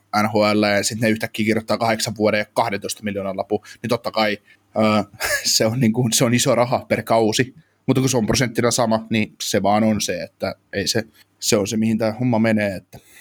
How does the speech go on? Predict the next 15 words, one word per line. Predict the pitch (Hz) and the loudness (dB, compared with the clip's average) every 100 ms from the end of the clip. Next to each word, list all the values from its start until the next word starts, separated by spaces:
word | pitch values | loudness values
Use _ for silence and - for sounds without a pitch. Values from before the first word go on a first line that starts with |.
| - - - _ _ _ - - | -20 -20 -20 _ _ _ -16 -12
että, | 110 - 107 | -12 -6 -6
että. | 101 _ _ _ | -8 _ _ _
Mut | 143 | -6
kyllä | - 165 139 | 2 2 4
niin | 131 | 2
kun | 117 117 | 2 2
on, | 143 139 | 2 2
on, | 135 143 139 | 4 2 2
on | 143 160 135 143 | 2 2 2 2
hyvä | 135 123 | 4 4
sopimus | 120 127 127 120 117 | 2 0 0 0 0
ja | 120 113 - - - | 2 0 -2 -18 -2
Heiskasen | 127 131 131 131 | -2 0 2 2
sopimus, | 131 127 131 117 117 113 - - - | 2 2 0 2 0 0 -6 -10 -4
ö, | 110 87 | -2 -2